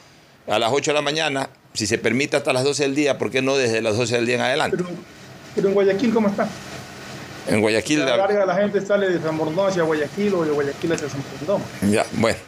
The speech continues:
Speaker 1: pero en todo caso hay gente que trabaja también en San Borondón o que se,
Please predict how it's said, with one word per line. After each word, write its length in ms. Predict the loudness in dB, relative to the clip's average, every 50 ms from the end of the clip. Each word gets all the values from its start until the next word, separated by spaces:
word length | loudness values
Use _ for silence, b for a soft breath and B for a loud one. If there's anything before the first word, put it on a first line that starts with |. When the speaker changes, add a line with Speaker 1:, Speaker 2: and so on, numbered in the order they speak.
| -4 -2
Speaker 1:
pero 100 | 0 0
en 60 | 2
todo 180 | 2 2 0 2
caso 300 | 2 0 0 2 2 2
hay 140 | 2 2 0
gente 180 | 0 0 0 0
que 100 | -2 0
trabaja 340 | 2 2 2 2 0 0
también 240 | 0 -2 0 0 0
en 40 | 2
San 160 | 2 2 2
Borondón 400 | 2 2 2 4 4 2 2 2 -2
o 100 | -2 -2
que 80 | -2
se, 100 | 0 0